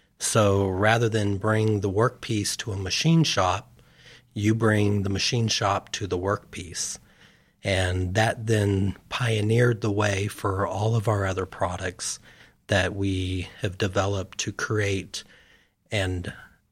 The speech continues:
offer more abilities for welders to have a safer weld, because it's more of a consistent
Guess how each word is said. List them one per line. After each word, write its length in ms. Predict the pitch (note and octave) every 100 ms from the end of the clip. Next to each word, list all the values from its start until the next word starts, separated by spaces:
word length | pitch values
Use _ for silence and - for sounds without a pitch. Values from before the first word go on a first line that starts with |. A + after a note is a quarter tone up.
| -
offer 640 | A2 C3 - G#2 F2+ E2+ - _ _ _ _ _ -
more 260 | G#2 A2 A2+
abilities 600 | G2+ A2 A2 G2+ F#2+ F2+
for 180 | - F#2+
welders 520 | F#2+ G2 G2+ F#2 -
to 120 | G2
have 240 | F2+ G2
a 80 | F#2
safer 640 | F#2 - - F#2+ F#2 - F2+
weld, 580 | F2+ F#2 F#2 F2 F2 - - _
because 380 | - F#2+ G2+ F2+
it's 180 | F#2 -
more 160 | G#2 G2+
of 140 | F#2
a 60 | F2+
consistent 880 | - G2+ - A#2+ - G#2+ G2 -